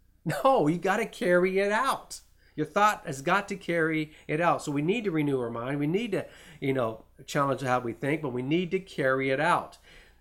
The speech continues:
You know, the Old Testament was not, you know, just about the law, and the New Testament not just about grace. It's the New Testament about grace, the power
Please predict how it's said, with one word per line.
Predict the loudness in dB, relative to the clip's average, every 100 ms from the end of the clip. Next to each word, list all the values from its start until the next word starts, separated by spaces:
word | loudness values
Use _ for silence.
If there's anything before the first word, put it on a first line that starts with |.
| _ -10
You | -6
know, | 0
the | 2
Old | 0
Testament | 2 0 0 -4 -2
was | 0 0 2
not, | 0 0 -2 -14 -20 _ -14 -8
you | -4
know, | -2 -2
just | -4 -4
about | 0 0 0
the | -4
law, | -4 -2 -2
and | -2
the | 0
New | 0 0
Testament | 0 0 -2 0
not | -2 -2
just | -6 -6
about | 0 0 0
grace. | 0 0 0 -4 -16 -20 -10
It's | -8 -8 -14 -12
the | -4
New | 0 2
Testament | 2 2 2
about | 2 -2
grace, | 0 2 2 -2 -16 -8
the | -8
power | -2 0 4 4 2